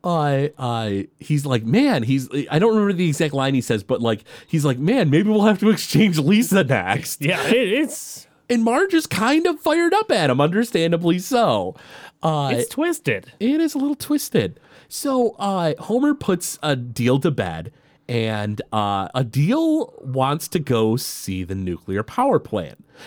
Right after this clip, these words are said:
Speaker 1: Specifically, we later find out he wants to see the plutonium isolation model. Uh, and,
Speaker 2: Which
Speaker 1: uh,
Speaker 2: is a normal request for a child.
Speaker 1: Oh, absolutely. There's nothing more normal than a child wanting to see specific parts of a nuclear power plant.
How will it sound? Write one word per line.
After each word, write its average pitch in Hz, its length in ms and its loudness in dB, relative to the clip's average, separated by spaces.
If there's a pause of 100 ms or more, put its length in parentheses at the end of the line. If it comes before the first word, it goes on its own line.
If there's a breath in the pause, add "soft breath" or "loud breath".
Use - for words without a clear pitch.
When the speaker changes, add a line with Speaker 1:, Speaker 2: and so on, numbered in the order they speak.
Speaker 1:
Specifically, 147 640 0
we 110 120 0
later 107 220 2
find 101 240 -4
out 95 80 -4
he 113 80 -2
wants 101 300 -4
to 120 80 -6
see 110 260 -4
the 104 160 -6
plutonium 202 840 -2
isolation 143 800 0
model. 82 560 -6 (560 loud breath)
Uh, 92 580 -2 (280)
and, 127 420 -2
Speaker 2:
Which 113 160 0
Speaker 1:
uh, 220 40 2
Speaker 2:
is 190 80 2
a 170 40 2
normal 123 320 0
request 107 400 -6
for 95 120 -16
a 95 40 -18
child. 98 440 -14 (160)
Speaker 1:
Oh, 453 400 4
absolutely. 269 760 4
There's 240 220 2
nothing 320 320 0
more 202 180 4
normal 143 380 4
than 127 100 2
a 120 80 2
child 123 400 0
wanting 113 320 2
to 107 240 -2 (300 soft breath)
see - 360 -2
specific - 720 -6
parts - 380 -4
of 95 120 -4
a 95 60 -2
nuclear 95 520 -2
power 101 340 -4
plant. 80 400 -10